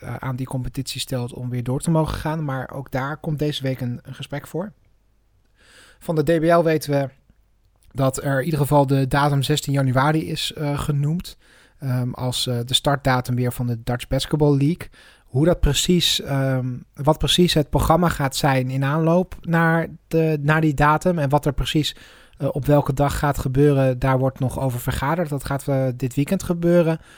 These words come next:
als we de berichten mogen geloven. En dan kunnen we waarschijnlijk ook in de volgende aflevering hier wat meer over vertellen. Ehm, dat lijkt me in ieder geval wel handig dat we daarop wachten. Maar, ja, we gaan kijken wat er gaat gebeuren. In ieder geval zestien januari zou fantastisch zijn,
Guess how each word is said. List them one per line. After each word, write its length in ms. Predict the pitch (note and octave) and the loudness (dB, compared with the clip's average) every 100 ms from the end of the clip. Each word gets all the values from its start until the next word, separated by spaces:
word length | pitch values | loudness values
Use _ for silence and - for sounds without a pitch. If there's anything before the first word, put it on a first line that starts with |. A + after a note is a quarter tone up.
| - _ | -20 _
als 200 | - C#3+ | -8 -6
we 60 | C#3+ | -2
de 60 | |
berichten 360 | C3+ C#3+ - C3+ | 0 2 2 2
mogen 240 | C#3 C3+ | 0 0
geloven. 320 | - C3+ C3 C3+ | -2 0 0 -2
En 80 | |
dan 200 | C3 C3 | -4 -6
kunnen 220 | B2+ C#3 C3 | -2 -2 0
we 80 | |
waarschijnlijk 400 | B2+ C3 D3 C3 | -4 -4 -4 0
ook 100 | C3 | 0
in 60 | C3 | 2
de 60 | B2 | 0
volgende 320 | C3+ C3+ D3 | 0 0 0
aflevering 480 | C3+ C3+ C3+ C3 C3+ | 0 0 0 -2 -4
hier 120 | C3+ | -2
wat 120 | C3 | -2
meer 240 | C3+ C3+ | -2 -2
over 200 | C3 C3 | -2 -4
vertellen. 460 | C3 B2 - B2+ D#3 - - - _ - | -6 -6 -2 -2 -4 -8 -20 -20 _ -8
Ehm, 420 | B2 B2 A#2+ A#2+ C3 | -4 -4 -4 -8 -6
dat 160 | B2 | -6
lijkt 180 | B2 A#2+ | -4 -4
me 60 | B2 | -4
in 40 | |
ieder 60 | A#2 | -4
geval 200 | A#2 A#2+ | -2 -2
wel 100 | A#2 | -2
handig 260 | B2+ B2+ | -2 -4
dat 160 | - - | -8 -8
we 60 | A#2+ | -6
daarop 300 | B2 A#2+ A2+ | -4 -4 -6
wachten. 420 | A2 - D#3+ F3+ _ _ _ _ | -10 -8 -12 -12 _ _ _ _
Maar, 420 | D3 C#3+ C#3+ - - | -2 0 0 -2 -8
ja, 140 | G#3+ G3 | -4 -2
we 60 | |
gaan 180 | - D#3 | -2 -2
kijken 320 | F3 A#3 A3+ | 0 2 2
wat 120 | G3 | 2
er 60 | E3 | 0
gaat 180 | - E3 | -2 -2
gebeuren. 460 | C#3 C3 F#3+ F3+ | -2 2 2 4
In 60 | D#3 | 0
ieder 140 | F3 | -2
geval 180 | E3 G3 | 0 2
zestien 320 | D3+ F3 - | 2 0 2
januari 440 | F3 D#3+ C#3+ D3 C#3+ | 4 4 4 4 2
zou 260 | C#3+ C#3 | 2 0
fantastisch 720 | C3 C3 C3+ C#3+ - C3 - - | 0 -4 -4 -4 -4 -4 -4 -6
zijn, 560 | A#2+ C#3 B2+ B2+ A#2+ | -2 0 2 0 -4